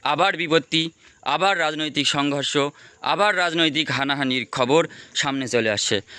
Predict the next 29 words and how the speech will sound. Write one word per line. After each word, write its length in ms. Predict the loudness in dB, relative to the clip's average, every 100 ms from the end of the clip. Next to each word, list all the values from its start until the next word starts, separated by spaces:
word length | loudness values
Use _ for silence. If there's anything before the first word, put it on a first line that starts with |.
| -6
আপনারা 300 | -2 0 0
নতুন 280 | 0 0 2
সকাল 300 | 2 0 0
দেখছেন 360 | -2 0 0
এবং 220 | 2 0 0
আমি 280 | 0 -2 -4 -12 -6
সাদ্দাম 340 | -4 0 0
হোসেন 200 | 0 -2
মিদ্দে 280 | -2 0 0
সরাসরি 560 | 2 0 0 -2 -2 -2
আপনাদের 380 | 0 2 2
দেখাচ্ছি 540 | 2 0 0 0 0 0 -6 -6 0
দক্ষিণ 360 | 2 2 2
চব্বিশ 380 | 2 0 0 2
পরগনা 380 | 2 4 2 2
জেলার 240 | 2 0
ভাঙড় 240 | 0 0 2
দু 160 | 2
নম্বর 320 | 2 2 0
ব্লকের 400 | 4 4 4 0 -2 -8 -10 -2
ভোগালী 420 | 2 2 2 -2
দু 220 | 2 4
নম্বর 400 | 6 2 2 0
অঞ্চলের 600 | 2 -2 0 0 0 -2 -6 -16 -10 -4
ভুমরু 460 | 2 4 6 6
গ্রামের 400 | 4 2 0 0
রাজনৈতিক 520 | 0 0 0 0 0 2
সংঘর্ষের 640 | 2 2 0 0 0 0 -4 -20 -6
খবর। 360 | 0 2 2